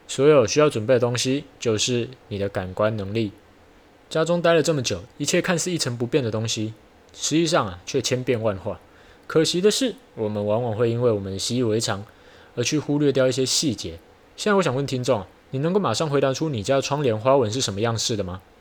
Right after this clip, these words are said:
或者是说，你的延长线有几个插头？要马上回答出来，是不是其实有，有点难度？当然，我知道这个例子是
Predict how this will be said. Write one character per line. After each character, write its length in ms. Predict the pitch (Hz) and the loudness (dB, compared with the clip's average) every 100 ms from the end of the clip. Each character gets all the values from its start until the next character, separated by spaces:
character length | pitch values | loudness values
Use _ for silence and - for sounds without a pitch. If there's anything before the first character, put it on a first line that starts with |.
| - | 0
或 100 | 147 | 2
者 60 | 113 | 2
是 100 | 123 | 0
说， 500 | 127 127 127 127 127 - - | 4 4 4 2 -4 -12 -12
你 80 | 127 | -4
的 80 | 127 | 0
延 180 | 135 160 | 2 2
长 180 | 143 123 | 0 2
线 280 | 156 135 107 | 2 0 0
有 120 | 127 | -2
几 140 | 123 | 0
个 80 | 104 | -2
插 220 | 98 110 | 0 0
头？ 220 | 110 90 87 - - - | 0 -4 -10 -18 -20 -6
要 100 | 185 | -2
马 140 | 143 | 0
上 120 | 127 | 0
回 140 | 143 135 | 0 0
答 140 | 127 | 2
出 100 | 151 | 2
来， 80 | 127 | 2
是 260 | - - 143 | 2 -2 -2
不 60 | |
是 140 | 117 131 | -4 -4
其 180 | - | -4
实 140 | 107 117 | -2 -2
有， 120 | 98 - | -4 -4
有 100 | 113 | -6
点 140 | 110 | -6
难 240 | 87 87 | -8 -10
度？ 160 | 92 92 - - - - - _ - | -8 -10 -12 -20 -20 -20 -20 _ -2
当 120 | 139 | 0
然， 160 | 151 113 | 0 0
我 80 | 98 | -2
知 120 | 120 | 2
道 160 | 123 113 | 4 4
这 140 | 127 | 0
个 220 | 117 101 | 0 0
例 200 | 127 156 | 2 2
子 200 | 107 98 | 0 -2
是 320 | - 113 101 | -2 0 -2